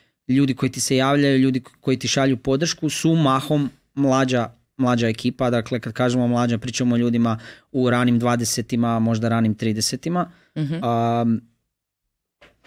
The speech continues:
Speaker 1: ono, kako se ti osjećaš oko toga? Je li ti drago zbog toga? I, i zapravo, da li smatraš da je to neki dobar smjer i da ti je to zapravo nekakav dobar znak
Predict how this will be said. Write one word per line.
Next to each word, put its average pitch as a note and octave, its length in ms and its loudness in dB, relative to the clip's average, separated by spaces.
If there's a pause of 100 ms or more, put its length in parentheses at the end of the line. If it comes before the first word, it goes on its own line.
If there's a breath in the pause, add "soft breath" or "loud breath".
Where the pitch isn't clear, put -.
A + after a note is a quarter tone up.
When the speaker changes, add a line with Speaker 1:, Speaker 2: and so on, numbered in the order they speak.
(220)
Speaker 1:
ono, D3 200 2
kako E3 200 0
se - 100 -6
ti F#3 120 2
osjećaš E3+ 400 0
oko C#3 140 -4
toga? D3 320 2
Je C3+ 100 4
li A#2+ 80 -2
ti - 80 -4
drago C3+ 300 0
zbog E3 240 -6
toga? E3+ 460 4 (360 loud breath)
I, C#3+ 720 4
i C#3 260 2
zapravo, C3+ 680 2 (540)
da C#3+ 180 2
li C#3+ 60 2
smatraš C#3+ 540 0
da C3+ 320 0
je C3 140 2
to C3+ 300 0
neki B2+ 500 -2
dobar B2 440 -2
smjer B2+ 580 0 (140)
i G2+ 140 -6
da A2 140 -4
ti A#2 140 -8
je A2 40 -6
to A#2+ 160 -6
zapravo A#2 380 -4
nekakav A#2 400 -6
dobar A#2 240 -6
znak A#2+ 380 -4